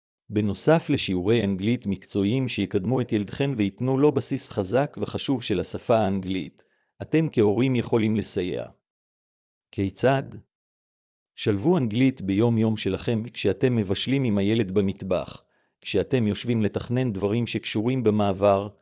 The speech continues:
צפו בסרטים באנגלית ותוכניות טלוויזיה ולמדו אותו מילים חדשות שיעלו מהקונטקסט הזה. תוכלו להאזין יחד לשירים באנגלית ולדבר על המשמעות שלהם,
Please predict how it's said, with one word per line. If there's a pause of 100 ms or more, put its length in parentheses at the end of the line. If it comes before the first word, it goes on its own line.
(320)
צפו
בסרטים
באנגלית
ותוכניות
טלוויזיה
ולמדו
אותו
מילים
חדשות
שיעלו
מהקונטקסט
הזה. (1000)
תוכלו
להאזין
יחד
לשירים
באנגלית
ולדבר
על
המשמעות
שלהם,